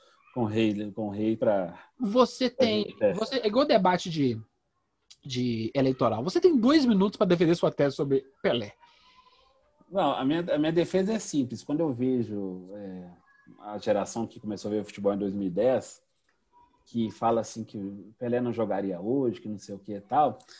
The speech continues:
Speaker 1: é, eu vou citar uma coisa que eu conversei com seu pai, que aquele dia que nós almoçamos lá no aniversário da sua mãe, assim, que eu perguntei: "Ah, seu Gilson, então,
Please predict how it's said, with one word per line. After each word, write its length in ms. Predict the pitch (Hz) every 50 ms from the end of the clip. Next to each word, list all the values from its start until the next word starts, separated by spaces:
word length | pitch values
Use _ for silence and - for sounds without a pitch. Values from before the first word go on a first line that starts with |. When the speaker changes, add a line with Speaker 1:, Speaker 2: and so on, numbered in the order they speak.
| - - - - _ _ -
Speaker 1:
é, 280 | 113 113 117 117 -
eu 60 | 127 123
vou 120 | 135 143
citar 360 | 139 - - - - 151 156
uma 120 | 156 147 143
coisa 360 | - - 156 160 151 165 151
que 120 | - - 160
eu 220 | 156 147 139 117 -
conversei 320 | - 127 127 120 - 151 143
com 100 | - 131
seu 200 | - - 175 165
pai, 340 | 170 - 143 143 151 156
que 100 | 147 - _ _
aquele 220 | - 147 139 131
dia 180 | 120 123 131 131
que 100 | 131 131
nós 260 | 123 123 123 117 113
almoçamos 760 | 117 117 117 117 117 117 107 - - - 113 110 107 101 98
lá 180 | 104 104 113
no 160 | 117 113 110
aniversário 420 | 107 104 107 104 98 - 110 107 104
da 60 | -
sua 200 | - 120 104 95
mãe, 160 | 90 90 90
assim, 160 | 90 - -
que 60 | 90 110
eu 60 | 104
perguntei: 320 | - 123 110 - - 226
"Ah, 80 | 247 208
seu 200 | 180 233 214 185
Gilson, 260 | 170 190 175 135 -
então, 300 | - 240 247 247 196 180